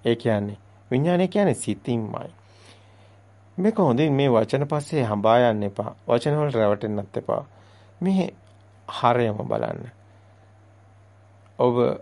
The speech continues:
අවබෝධයටපත් වෙන්නේ මේ කාරණා අවබෝධ වීම තුළින්. ඉතින් මේ වචන පවා භාෂාව පා-, භාවිතා කරනව පමණයි. සංකිතේ නිබ්බිදාය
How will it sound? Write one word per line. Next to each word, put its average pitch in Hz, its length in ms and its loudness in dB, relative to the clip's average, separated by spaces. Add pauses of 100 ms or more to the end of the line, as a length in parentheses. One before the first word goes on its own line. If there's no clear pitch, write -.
(100)
අවබෝධයටපත් 123 880 0
වෙන්නේ 104 380 -4 (160)
මේ 110 240 0 (360)
කාරණා 113 440 0
අවබෝධ 107 380 -4
වීම 117 260 -8
තුළින්. - 320 -14 (1200)
ඉතින් 180 160 2
මේ 160 140 6
වචන 139 420 2
පවා 135 480 0 (420)
භාෂාව 123 680 2
පා-, 104 460 0 (260)
භාවිතා 127 500 2
කරනව 123 360 -2
පමණයි. 107 420 -4 (1200)
සංකිතේ 160 500 0
නිබ්බිදාය 110 600 0